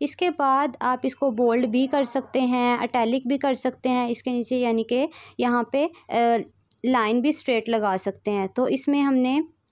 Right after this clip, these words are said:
इसको नहीं रखना, इसको हमने बोल्ड करना है and select।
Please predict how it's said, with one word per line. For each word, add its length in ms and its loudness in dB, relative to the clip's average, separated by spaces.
इसको 220 -4
नहीं 300 2
रखना, 460 0
इसको 200 -4
हमने 200 2
बोल्ड 340 0
करना 300 0
है 220 0
and 140 -6
select। 260 -2